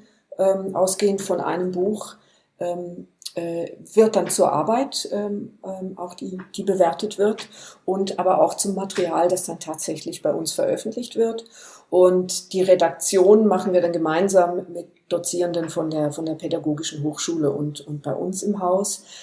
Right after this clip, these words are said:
Also da ist es so eine, eine Verbindung, ähm, ähm, jetzt mit der, mit pädagogischen Fachkräften,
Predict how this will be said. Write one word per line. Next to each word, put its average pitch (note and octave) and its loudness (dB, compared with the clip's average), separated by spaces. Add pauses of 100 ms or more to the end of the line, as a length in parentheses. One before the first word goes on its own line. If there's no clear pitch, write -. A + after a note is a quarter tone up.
(180)
Also E3+ -6
da D#3 0
ist F3 0
es - -2
so E3 0
eine, D#3+ -2 (120)
eine E3+ 0
Verbindung, C4 4 (240)
ähm, A3+ -2
ähm, G#3+ -2
jetzt G#3 -2
mit G#3 -2
der, F#3 0 (360)
mit G3 -8
pädagogischen G3 0
Fachkräften, G3 -4